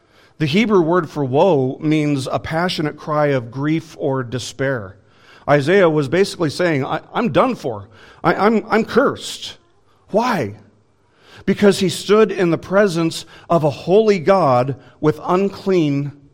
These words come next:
lips. In that moment, Isaiah got a much clearer understanding of how terrifying it is to realize that God is holy and we are not.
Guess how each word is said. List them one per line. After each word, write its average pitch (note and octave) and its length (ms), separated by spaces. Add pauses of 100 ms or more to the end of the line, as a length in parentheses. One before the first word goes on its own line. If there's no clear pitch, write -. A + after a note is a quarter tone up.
lips. - 640 (1500)
In D3+ 160
that D3+ 140
moment, B2 480 (920)
Isaiah C3+ 440
got B2 200
a B2 40
much C3+ 480 (380)
clearer E3+ 560
understanding C3 840
of A#2+ 120
how C3+ 240
terrifying C3+ 880
it B2+ 220
is A2+ 440 (260)
to D3+ 120
realize A#2+ 720 (220)
that C#3+ 240
God D3+ 400
is C#3+ 260
holy A2 600 (240)
and C3 140
we C3 200
are B2 100
not. A#2 380